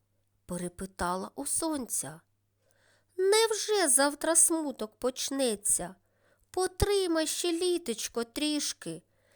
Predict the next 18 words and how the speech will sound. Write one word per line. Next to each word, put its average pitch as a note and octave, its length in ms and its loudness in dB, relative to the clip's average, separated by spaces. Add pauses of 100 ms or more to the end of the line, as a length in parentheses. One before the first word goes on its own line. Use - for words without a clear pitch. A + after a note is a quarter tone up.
(240)
Де F4 340 0
ж A3 160 -8
мені, A3+ 480 -4 (440)
де G4+ 240 4
доведеться A3+ 960 0 (260)
сушити - 720 -4
на C4+ 220 -2
зиму B3+ 360 0
горішки?» B3 840 -4 (840)
І F3 160 -4
сонечко F#3+ 920 -2
поглядом F#3 800 -4
з E3 120 0
неба G3+ 600 -2 (600)
кивнуло A3 880 0
на A3+ 200 2
злагоду G#3 800 0
згоду. F3+ 800 -4